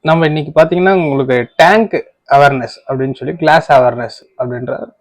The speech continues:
ஒரு சின்ன, ஒரு ஷார்ட்டா ஒரு வீடியோ பார்க்க போறோம். அந்த டேங்க் அப்படின்னா, நம்ம வந்து ஃபிஷ் வளர்க்குறதுக்கு உண்டான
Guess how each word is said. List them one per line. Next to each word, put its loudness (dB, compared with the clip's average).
ஒரு -6
சின்ன, -8
ஒரு -8
ஷார்ட்டா 2
ஒரு -4
வீடியோ -4
பார்க்க -10
போறோம். -12
அந்த 0
டேங்க் 2
அப்படின்னா, -2
நம்ம -2
வந்து 0
ஃபிஷ் 0
வளர்க்குறதுக்கு 0
உண்டான -6